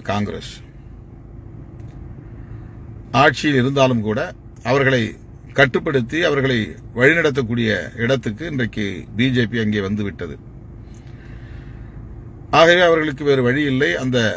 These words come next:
அணிவகுப்பை நடத்துவதற்கு அனுமதி அளித்திருக்கிறார்கள். இந்த நிலையில், விடுதலை சிறுத்தைகள், இடதுசாரிகள் என்ன செய்வது என்பது குறித்து புதுச்சேரியை சார்ந்த தோழர்கள் கலந்து பேசியிருப்பார்கள், முடிவெடுத்திருப்பார்கள் என்று நான் நம்புகிறேன்.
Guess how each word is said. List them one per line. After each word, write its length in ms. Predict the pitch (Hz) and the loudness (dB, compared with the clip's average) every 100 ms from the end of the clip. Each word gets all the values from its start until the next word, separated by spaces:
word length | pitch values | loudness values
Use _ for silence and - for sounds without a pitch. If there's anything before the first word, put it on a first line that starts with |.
| 80 | 0
அணிவகுப்பை 420 | 117 147 139 127 120 | 0 4 4 4 0
நடத்துவதற்கு 540 | 117 117 107 101 156 170 | 0 0 -2 -2 -6 -4
அனுமதி 320 | - 120 135 120 | 0 0 2 2
அளித்திருக்கிறார்கள். 720 | 107 107 104 - 92 87 78 - - - - - - - - - - - - - - - - - 135 | 2 0 -4 -6 -6 -6 -10 -12 -18 -20 -18 -18 -18 -18 -16 -16 -16 -16 -14 -14 -14 -16 -14 0 4
இந்த 120 | 151 | 6
நிலையில், 380 | 139 139 151 156 - - - - - - | 8 6 4 -4 -10 -20 -20 -20 -18 -4
விடுதலை 340 | 123 143 131 | 2 4 4
சிறுத்தைகள், 480 | 117 123 110 117 143 | 2 0 0 0 2
இடதுசாரிகள் 680 | 120 131 117 113 104 101 160 - - - - - - - - - - - - | 2 0 0 -2 -2 -4 -6 -12 -18 -18 -18 -18 -18 -16 -16 -18 -18 -10 2
என்ன 200 | 120 151 | 4 4
செய்வது 320 | 147 135 131 120 | 4 6 6 4
என்பது 280 | 110 104 101 | 2 0 -2
குறித்து 380 | 117 120 - 143 143 - - | -4 -4 -2 -4 -4 -12 -12
புதுச்சேரியை 560 | - 123 127 131 117 113 | -4 -2 0 2 4 2
சார்ந்த 360 | - 107 101 101 | 2 0 0 -2
தோழர்கள் 480 | 110 110 107 101 95 - - - - - - - - - | 0 0 2 0 -2 -14 -18 -18 -18 -16 -16 -18 -18 -4
கலந்து 360 | - 131 135 123 | 4 6 6 2
பேசியிருப்பார்கள், 760 | 117 120 123 110 - 104 107 131 | 2 0 0 -2 0 -2 0 0
முடிவெடுத்திருப்பார்கள் 840 | 110 131 120 110 110 - 104 104 | 2 2 2 0 -2 -2 -2 -2
என்று 140 | 95 95 | -4 -4
நான் 220 | 95 90 | -6 -6
நம்புகிறேன். 480 | 95 101 101 110 127 | -4 -2 0 0 0